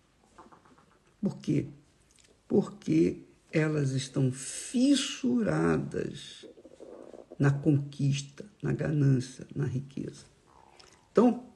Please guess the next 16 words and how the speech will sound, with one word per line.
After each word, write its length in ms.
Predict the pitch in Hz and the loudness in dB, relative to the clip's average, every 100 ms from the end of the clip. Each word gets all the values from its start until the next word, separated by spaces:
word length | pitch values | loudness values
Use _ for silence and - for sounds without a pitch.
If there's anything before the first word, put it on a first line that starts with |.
| _ _ _ _ _ _ - | _ _ _ _ _ _ -6
a 80 | |
palavra 680 | 170 - 202 160 147 135 131 | -4 0 2 4 2 2 0
de 140 | 117 120 | -2 -2
Deus 320 | 135 165 175 | 2 2 4
nos 220 | 196 165 | 2 2
ensina 920 | 185 147 - - 185 202 143 139 - - - _ _ _ _ _ _ _ _ _ - | 0 -2 -4 2 6 6 6 2 -2 -8 -18 _ _ _ _ _ _ _ _ _ -2
a 140 | 175 175 - - - - - _ | 0 0 -6 -16 -12 -12 -14 _
ter 400 | 190 202 202 - - _ | 2 4 4 0 -16 _
equilíbrio 1160 | 220 233 - 240 196 170 185 208 180 139 127 120 | 2 2 2 2 2 2 2 4 4 4 2 2
na 180 | 135 - | 0 -2
vida. 560 | 127 131 - - - 139 - _ _ _ _ _ _ _ _ _ _ - | -4 -6 -6 -8 -12 -12 -20 _ _ _ _ _ _ _ _ _ _ -2
Você 220 | 147 180 | 0 0
tem 180 | - 196 | 2 0
que 100 | - | 0
ser 260 | - 185 190 | 0 2 2
equilibrada. 920 | - - 95 170 151 143 147 143 | 0 -2 -2 0 2 2 0 -2